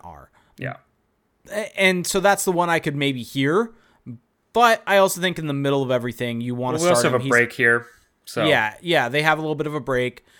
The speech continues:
Speaker 1: the fact that he is young and ha-, does have the lay-, does have that, uh, that youth within his legs. And we talked about this also, but it's probably not abnormal for Dostal in terms of what he's faced in the A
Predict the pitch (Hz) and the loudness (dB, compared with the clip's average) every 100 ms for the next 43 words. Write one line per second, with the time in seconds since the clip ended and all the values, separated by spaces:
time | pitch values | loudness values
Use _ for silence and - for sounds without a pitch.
0 | _ _ 135 147 143 - 139 139 135 143 | _ _ -2 2 2 0 -2 -2 -2 -2
1 | 127 131 120 123 123 113 120 117 131 131 | 0 0 0 -2 -6 -10 -12 -12 -14 -4
2 | 127 131 139 120 127 120 117 113 - 123 | -2 0 -2 -2 -2 0 0 -2 -6 -4
3 | 135 131 135 123 123 120 120 117 113 110 | -2 0 0 2 2 2 0 -2 -2 -2
4 | 107 110 110 110 127 120 120 120 127 123 | -4 -6 -8 -10 -10 -10 -8 -10 -8 -8
5 | 117 123 110 107 104 - - - - 151 | -6 -6 -6 -6 -8 -10 -20 -16 -6 -2
6 | 156 151 151 139 131 135 135 131 120 131 | 0 0 0 -4 0 0 0 -2 -2 -4
7 | - 147 - - 208 277 160 143 151 139 | -6 -10 -10 0 2 4 4 4 6 4
8 | 127 107 117 139 131 120 123 - 127 120 | 0 -4 -4 -4 -4 -2 -2 -2 -6 -6
9 | 120 120 107 98 104 101 113 - 104 104 | -8 -8 -10 -12 -14 -12 -14 -10 -10 -10
10 | 107 101 | -14 -16